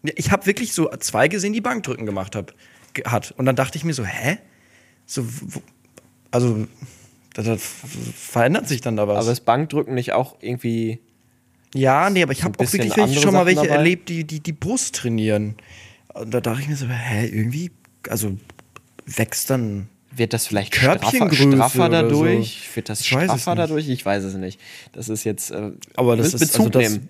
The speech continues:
Speaker 1: nee,
Speaker 2: Einfach
Speaker 1: das
Speaker 2: mal
Speaker 1: würde mich mal
Speaker 2: Bezug
Speaker 1: interessieren
Speaker 2: nehmen.
Speaker 1: an die Leute, die, die, oder an die Mädels, äh, die ins Gym gehen, die,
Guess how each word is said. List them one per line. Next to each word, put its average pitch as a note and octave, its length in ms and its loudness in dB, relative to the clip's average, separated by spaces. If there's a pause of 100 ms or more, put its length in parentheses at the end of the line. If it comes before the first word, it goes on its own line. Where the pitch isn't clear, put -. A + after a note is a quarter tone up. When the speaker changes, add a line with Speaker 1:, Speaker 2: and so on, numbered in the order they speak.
Speaker 1:
nee, - 100 -18
Speaker 2:
Einfach E3+ 140 4
Speaker 1:
das F#3 100 6
Speaker 2:
mal C#3 80 6
Speaker 1:
würde A3 100 4
mich F#3+ 80 6
mal G3+ 60 6
Speaker 2:
Bezug F3+ 80 4
Speaker 1:
interessieren E3+ 300 4
Speaker 2:
nehmen. C3 80 4
Speaker 1:
an C#3+ 80 2
die E3 120 4
Leute, E3+ 280 4
die, C3+ 200 0
die, B2 280 0
oder A#2 140 2
an A#2 100 -2
die A#2 80 0
Mädels, B2+ 560 0
äh, A2 240 2
die G#2 320 0
ins G2+ 340 -2
Gym E3+ 220 2
gehen, A#2+ 300 0 (600)
die, A#2 240 4